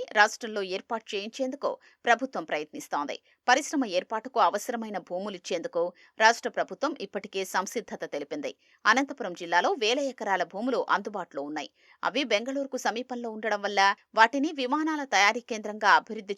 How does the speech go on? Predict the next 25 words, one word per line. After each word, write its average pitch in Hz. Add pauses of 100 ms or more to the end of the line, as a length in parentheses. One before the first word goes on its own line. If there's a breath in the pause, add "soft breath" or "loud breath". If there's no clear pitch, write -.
చేయాలని 165
ప్రభుత్వం 190
నిర్ణయించింది. 143 (340)
అందుకనుగుణంగా 170 (300 soft breath)
బెంగళూరుకు 277
చెందిన 208 (320 soft breath)
సరళ 269
ఏవియేషన్స్ 220
ఎలక్ట్రికల్స్ 214
వర్టికల్ 202 (420)
టేకాఫ్ 311
ల్యాండింగ్ 214
విమానాల 208
తయారీ 185
కేంద్రం 175
ఏర్పాటుకు 233 (300)
ప్రభుత్వం 269 (140)
ఇప్పటికే 254
అనుమతులు 247
ఇచ్చింది. 135 (340)
ఆ 160
సంస్థ 185 (180)
పదమూడు 226
వందల 202
కోట్లతో 226